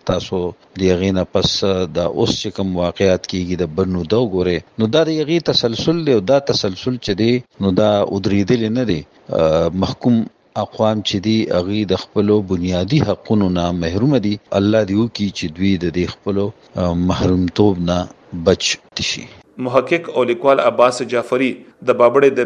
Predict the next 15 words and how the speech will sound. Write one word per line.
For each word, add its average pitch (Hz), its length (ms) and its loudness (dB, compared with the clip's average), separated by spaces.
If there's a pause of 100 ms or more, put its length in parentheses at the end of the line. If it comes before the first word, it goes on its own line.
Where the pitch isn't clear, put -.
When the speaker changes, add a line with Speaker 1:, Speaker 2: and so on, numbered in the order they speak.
Speaker 2:
پیښې 135 320 0
په 120 60 -2
شا 131 240 2
د 123 180 2
حقایقو 120 440 0
په 127 200 0
اړه 131 140 4
لیکي 143 280 -4 (380)
چې - 100 -4
په 135 140 -6
نولس 147 320 -4
سوه 131 160 4
اووه 127 180 2
دېرشم 131 480 0
کې 110 120 -2